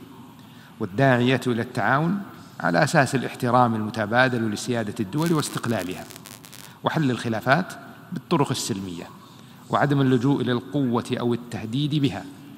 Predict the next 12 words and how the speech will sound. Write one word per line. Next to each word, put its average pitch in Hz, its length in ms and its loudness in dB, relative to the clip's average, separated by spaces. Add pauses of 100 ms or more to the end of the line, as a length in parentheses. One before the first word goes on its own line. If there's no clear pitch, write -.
(500)
إن 170 180 4
مشاركة 135 500 2
بلادي 117 380 0
في 117 120 -6
تأسيس - 520 -4
الأمم 113 280 -2
المتحدة 131 640 -4 (840)
والتوقيع 131 680 2
على 113 160 0
ميثاق 120 420 2
سان 123 280 2
فرانسيسكو 131 580 -4